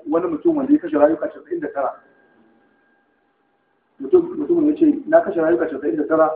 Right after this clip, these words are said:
a nuna mun wanda ya fi ilimi daga cikin malamai in tambaye shi fatawa." Ya ka nuna mai wani bawan Allah mai yawan ibada.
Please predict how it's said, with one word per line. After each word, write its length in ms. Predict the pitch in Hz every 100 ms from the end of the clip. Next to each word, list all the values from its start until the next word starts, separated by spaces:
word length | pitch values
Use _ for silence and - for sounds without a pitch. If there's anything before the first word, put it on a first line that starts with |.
| - - _ -
a 80 | 151
nuna 220 | 190 165
mun 120 | 165
wanda 220 | 165 156
ya 60 | 311
fi 80 | 330
ilimi 320 | 370 330 349
daga 140 | 302 -
cikin 180 | - 330
malamai 380 | 294 269 175 160
in 60 |
tambaye 280 | 285 254 302
shi 80 | -
fatawa." 340 | - 247 - - _ _ _ _ _ _ _ _ _ _ _ _ _ _ _ _ _ _ _
Ya 140 | 175 175
ka 60 |
nuna 240 | 165 165 156
mai 120 | 156
wani 180 | 147 147
bawan 300 | 156 165 143
Allah 200 | 165 147
mai 100 | 135
yawan 260 | 147 160 147
ibada. 420 | 135 135 123 -